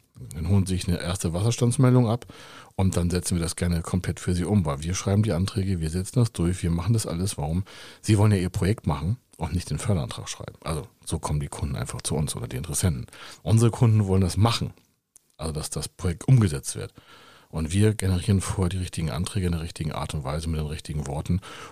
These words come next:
und der richtigen Kalkulation. Also das soll es hier gewesen sein. Sie merken, förderfähige Kosten in der Innovation, das ist die Headline, ist relativ cool machbar, wenn man halt die richtigen Wege kennt. Also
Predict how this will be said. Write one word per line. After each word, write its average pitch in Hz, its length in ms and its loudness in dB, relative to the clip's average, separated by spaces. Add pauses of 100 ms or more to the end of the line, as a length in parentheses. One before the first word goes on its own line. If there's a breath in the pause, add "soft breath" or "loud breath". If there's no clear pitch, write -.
und 82 180 0
der 80 80 0
richtigen 73 320 -6
Kalkulation. 82 720 -4 (160)
Also 101 220 2
das 113 220 2
soll 123 100 6
es 110 80 2
hier 123 100 0
gewesen 123 380 4
sein. 117 180 6
Sie 107 80 4
merken, 117 400 4 (300 loud breath)
förderfähige 131 680 4
Kosten 120 400 2
in 107 140 8
der 101 100 6
Innovation, 123 680 4 (100)
das 98 300 -2
ist 110 240 -4
die 104 80 4
Headline, 117 640 4 (100)
ist - 240 0 (200)
relativ 123 640 4 (180)
cool 151 320 8
machbar, 117 640 4 (520 loud breath)
wenn 107 140 6
man 104 160 4
halt 104 140 2
die 104 60 2
richtigen 90 380 -2
Wege 76 220 -4
kennt. - 280 -10
Also 170 280 0